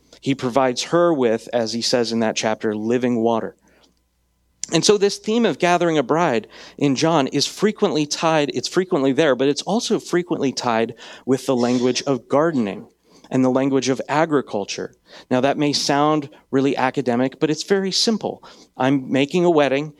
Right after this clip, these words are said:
and there's gonna be celebration, and to further enhance that idea, I'm gonna tie it in with these other ideas of harvesting, sowing, reaping, making, uh, a plant, you know, planting a garden, harvesting fruits, harvesting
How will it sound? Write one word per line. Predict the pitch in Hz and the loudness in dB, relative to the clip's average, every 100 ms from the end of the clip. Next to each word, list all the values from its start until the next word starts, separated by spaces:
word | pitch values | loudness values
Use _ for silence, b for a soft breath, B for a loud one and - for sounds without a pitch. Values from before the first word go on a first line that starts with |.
| b | b
and | - 117 | -4 0
there's | 117 - | 0 2
gonna | 127 | 0
be | 139 147 | 0 0
celebration, | 170 165 151 151 139 131 123 131 B - | 2 2 2 0 0 -4 -4 -6 B -4
and | 123 | -2
to | - | -2
further | - - 151 175 180 | -2 0 2 2 0
enhance | 160 151 160 196 202 | 0 -2 0 0 0
that | 175 151 | 0 0
idea, | 151 151 180 185 113 110 B B | 0 0 0 0 0 -4 B B
I'm | 127 | 0
gonna | 127 127 | 2 0
tie | 123 139 151 | -2 0 2
it | 147 | 2
in | 143 | 0
with | 131 123 | 0 -2
these | 127 113 - | -4 -4 -2
other | 143 151 139 | 0 2 2
ideas | 131 120 120 113 - | 0 0 0 0 -2
of | 120 110 - B B B | -6 -6 -10 B B B
harvesting, | B - 143 139 127 - 107 98 | B -2 0 0 -2 -2 -4 -4
sowing, | - - 131 120 104 | -2 0 2 0 -2
reaping, | 104 131 127 98 87 _ b b _ | -2 -2 -2 -6 -8 _ b b _
making, | 123 123 127 117 - - | -2 0 0 -2 -6 -8
uh, | 117 104 - | -4 -2 -4
a | |
plant, | - - 139 131 - | -10 -4 0 0 0
you | 131 | -2
know, | 113 101 | -2 -4
planting | - 147 143 143 | -2 -2 0 0
a | 120 | 0
garden, | 110 127 113 104 | 0 0 0 -4
harvesting | 101 135 143 131 - 127 | -2 0 0 -2 -2 -4
fruits, | 110 131 107 - - - b b b _ - | -2 -4 -4 -4 -6 -6 b b b _ 0
harvesting | 131 131 - 123 | 0 0 -2 -2